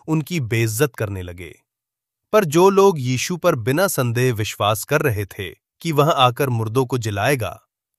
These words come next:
जीवित संतों को बदलेगा, अपना राज्य में ले जाएगा और सदा सर्वदा वे वहां रहेंगे, वे अपने को यीशु के चेले समान महसूस कर रहे थे। वे मानो उसी प्रकार का उच्चारण कर रहे थे,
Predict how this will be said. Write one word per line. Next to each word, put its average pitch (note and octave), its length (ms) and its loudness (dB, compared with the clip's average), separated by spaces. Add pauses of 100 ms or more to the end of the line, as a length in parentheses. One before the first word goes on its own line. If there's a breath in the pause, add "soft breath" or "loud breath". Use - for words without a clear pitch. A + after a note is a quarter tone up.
जीवित D3 380 0
संतों A#2+ 400 -4
को B2 120 -4
बदलेगा, G#2+ 600 -2 (440 soft breath)
अपना F#3+ 320 2
राज्य C#3 380 2
में C3+ 100 2
ले A2+ 140 -2
जाएगा G#2+ 520 0 (280 soft breath)
और D3+ 140 0
सदा D#3 320 2
सर्वदा B2 480 0
वे B2 140 -2
वहां A2+ 280 -2
रहेंगे, G#2+ 500 -6 (580 soft breath)
वे E3+ 140 6
अपने G#3+ 300 2
को G#3+ 180 -2
यीशु C3 420 -4
के E3 140 0
चेले C3+ 360 -2
समान G#2 320 -4
महसूस G#2 520 -8
कर F#2+ 160 -10
रहे F2+ 220 -12
थे। - 280 -20 (880 soft breath)
वे F#3 160 6
मानो G3+ 320 4
उसी F3+ 280 -4
प्रकार D#3 380 0
का E3 120 -2
उच्चारण B2 480 0
कर D#3 180 -2
रहे A2 260 -4
थे, - 260 -14